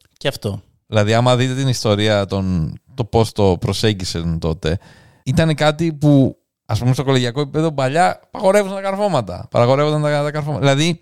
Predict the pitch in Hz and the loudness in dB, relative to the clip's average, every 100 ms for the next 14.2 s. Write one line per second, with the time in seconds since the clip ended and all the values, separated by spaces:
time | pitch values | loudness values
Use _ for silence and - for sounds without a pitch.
0 | - - - - _ _ - 147 180 185 | -12 -18 -20 -20 _ _ 2 4 6 4
1 | 175 180 180 202 202 196 190 190 185 180 | 2 2 2 0 0 0 0 2 2 0
2 | 156 185 180 185 185 165 110 135 135 143 | 0 0 2 2 2 2 2 -4 -2 0
3 | 135 147 170 175 202 196 175 156 139 151 | 2 2 2 4 4 6 6 4 2 -2
4 | 165 156 151 135 123 117 123 - _ _ | -2 0 2 2 2 0 -2 -6 _ _
5 | 196 214 233 - 190 226 247 247 254 - | 0 2 0 -2 -4 -4 -2 0 0 -2
6 | 247 220 214 151 101 87 _ _ 170 143 | -8 -2 0 2 0 -6 _ _ 0 2
7 | 113 98 90 82 92 - 185 190 254 262 | 2 0 0 -2 -2 -10 -6 -2 -2 -2
8 | 233 220 214 202 254 294 - 320 311 - | -6 -6 -6 -6 -4 -4 -2 -2 -2 -6
9 | - 320 330 330 311 _ _ _ - 240 | -10 -10 -12 -16 -18 _ _ _ -6 -6
10 | - 269 254 151 147 180 196 156 151 180 | -4 -2 2 4 4 4 2 0 0 2
11 | 151 165 185 170 135 123 110 143 131 117 | 4 6 4 4 2 2 0 -2 -2 -4
12 | 135 - - 151 139 - 113 104 98 - | -6 -6 -2 0 -2 -2 -4 -4 -6 -10
13 | - 127 - 110 117 117 107 104 98 95 | -12 -14 -6 2 2 2 -4 -6 -6 -4
14 | 95 92 | -4 -4